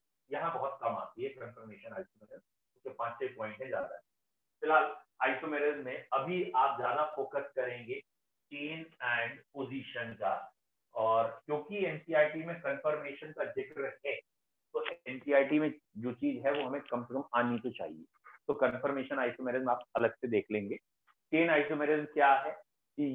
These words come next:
ये चार carbon का alkane है और ये भी total चार carbon का alkane है, लेकिन एक में chain चार carbon की है longest chain,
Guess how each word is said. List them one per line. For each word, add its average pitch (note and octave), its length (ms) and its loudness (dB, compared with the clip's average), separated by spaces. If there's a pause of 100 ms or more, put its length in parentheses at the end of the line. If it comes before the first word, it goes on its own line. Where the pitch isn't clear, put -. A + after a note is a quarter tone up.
ये D3 220 4 (420)
चार C#3 220 8
carbon C3 440 4
का C3+ 120 0
alkane B2+ 540 -2
है C#3+ 240 -6 (320)
और C#3 300 8
ये C3+ 100 4
भी E3+ 200 0 (120)
total D3 300 0
चार C#3 300 6
carbon C3+ 420 4
का C3+ 120 -2
alkane B2+ 400 -2 (140)
है, - 100 -14 (380)
लेकिन C#3+ 260 0 (120)
एक D3+ 200 -2
में D3 80 -4
chain C#3+ 280 -4
चार C3 240 6
carbon C#3 360 8
की C#3 200 2
है C#3+ 80 8
longest C3 400 6
chain, B2+ 260 0